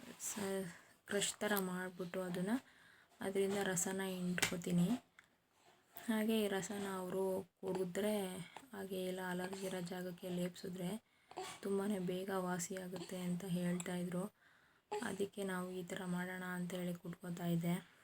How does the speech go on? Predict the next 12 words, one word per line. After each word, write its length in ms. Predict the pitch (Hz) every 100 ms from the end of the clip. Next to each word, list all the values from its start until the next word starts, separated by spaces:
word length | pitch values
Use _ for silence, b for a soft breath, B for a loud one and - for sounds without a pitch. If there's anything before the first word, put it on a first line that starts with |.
| B B B _ _ _ _ _ _ _ _ b b b b b -
ನಮ್ಮ 160 | 190
ಅಜ್ಜಿಗಂತೂ 560 | 180 175 214 214 202 208
ಇತ್ತೀಚೆಗೆ 580 | 196 185 202 190 - 190
ತುಂಬ 520 | - 185 185 190 196
ಕೆಮ್ಮು, 400 | 190 185 180 180
ನೋಡಿ 220 | 180 175
ಪಕ್ಕದಲ್ಲೇ 520 | - 175 - 190 196
ಬಂದು 200 | 196 185
ಕೂತ್ಕೊಂಡ್ರು. 640 | 170 190 180 - 190 180 185
ಈಗ 240 | 180 180
ಹೇಗಾಗಿದೆ 800 | 180 214 - 262 208 185 185 392 403
ನೋಡ್ತೀನಿ, 580 | 302 254 392 330 -